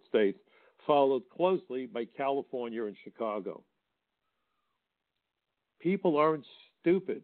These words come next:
They know they're being taken to the cleaners by the people that were elected to represent their best interests. What's remarkable to me is that Madoff sits in jail. Madoff sought to deprive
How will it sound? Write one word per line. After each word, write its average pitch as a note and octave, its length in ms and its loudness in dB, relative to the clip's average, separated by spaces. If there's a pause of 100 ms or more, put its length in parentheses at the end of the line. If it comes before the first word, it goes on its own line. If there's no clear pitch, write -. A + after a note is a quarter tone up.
(480)
They C3+ 180 0
know E3 260 2
they're C#3 160 0
being B2+ 380 -8
taken D3 400 -8
to C#3+ 80 -8
the A2+ 120 -10
cleaners D3+ 580 -6
by A#2+ 200 -4
the A2 100 -6
people C#3+ 440 0
that B2+ 180 0 (100)
were B2 220 4
elected B2 600 0
to B2 80 -2
represent A2+ 640 -2
their A#2+ 160 -2
best A#2 320 -2
interests. C#3 460 -2 (800)
What's D3+ 240 2
remarkable E3+ 800 0
to D#3 80 -10
me C#3+ 360 -6 (480)
is B2+ 160 -10
that C3+ 220 -4
Madoff C#3+ 440 -2 (140)
sits - 260 -10
in A#2+ 120 -18
jail. A2 420 -2 (500)
Madoff D#3+ 460 2 (320)
sought D#3+ 280 -4 (220)
to C#3 120 -10 (280)
deprive D#3+ 580 -2